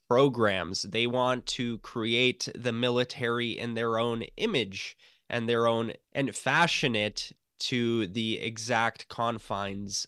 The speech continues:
of their ideology and, and what the, this, this sort of, like, Marxist B S that they picked up throughout their own education.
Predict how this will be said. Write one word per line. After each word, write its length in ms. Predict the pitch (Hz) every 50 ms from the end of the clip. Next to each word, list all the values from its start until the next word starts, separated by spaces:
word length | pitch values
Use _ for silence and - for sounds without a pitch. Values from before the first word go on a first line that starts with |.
| - -
of 240 | - 101 98 98 95
their 480 | 101 104 101 101 101 101 101 98 92 - _ _ - -
ideology 1080 | 113 110 107 110 110 107 104 107 104 104 104 101 98 95 98 92 92 95 90 90 - - - -
and, 200 | - 110 107 101
and 220 | 113 110 107 104
what 220 | 104 110 104 - -
the, 160 | 92 - 78
this, 340 | 67 87 110 107 - - -
this 200 | - 110 104 -
sort 260 | - - 113 113 107
of, 160 | 104 101 98
like, 280 | 98 98 98 98 92 -
Marxist 800 | 101 101 101 104 101 - - - 101 98 - - - - - - -
B 220 | - 123 131 135
S 360 | 120 110 98 110 113 - -
that 220 | - 98 101 104 -
they 140 | 101 101 -
picked 380 | - - 110 98 - - -
up 260 | 107 101 98 - - - - - - - _ _ _
throughout 340 | - - 117 107 107 104 -
their 180 | - 110 104 107
own 220 | 110 117 123 123
education. 800 | 110 101 101 - - - - - - - - - - - - -